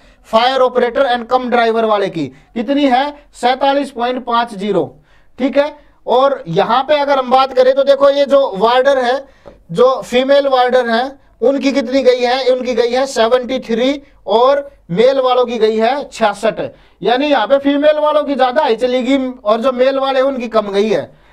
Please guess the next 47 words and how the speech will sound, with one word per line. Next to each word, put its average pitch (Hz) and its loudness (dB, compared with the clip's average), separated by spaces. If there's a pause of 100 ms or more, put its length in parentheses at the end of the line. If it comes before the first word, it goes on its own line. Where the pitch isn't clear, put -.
(260)
तो 247 0
कहीं 226 0
ना 311 2
कहीं 285 0
हमारे 247 2
पास 277 0
क्या 240 0
है, 226 0 (340)
ये 240 -2
cut 262 -2
off 294 0
जारी 247 0
हो 240 2
चुकी 233 -6
है 247 0 (320)
आप 254 0
लोगों 247 2
के 240 0
पास। 240 0
मैं 247 0 (420)
क्या 220 2
है, 240 -2 (380)
आप 240 -2 (100)
इसमें 233 0
देख 254 2
सकते 247 -2
हैं 254 -4 (300)
जो 214 -2
जनरल 277 0
की 285 -6
cut 254 0
off 247 0
है, 247 0 (280)
कुछ 294 -6 (500)
वैकेंसियों 247 0
में 254 -2
तो 254 2
क्या 240 2
है 240 0
बहुत 196 -2
ज्यादा - 2
हाई 170 -2
गई 247 2
है 277 -4
और 226 -2
कहीं 202 0
पे 247 2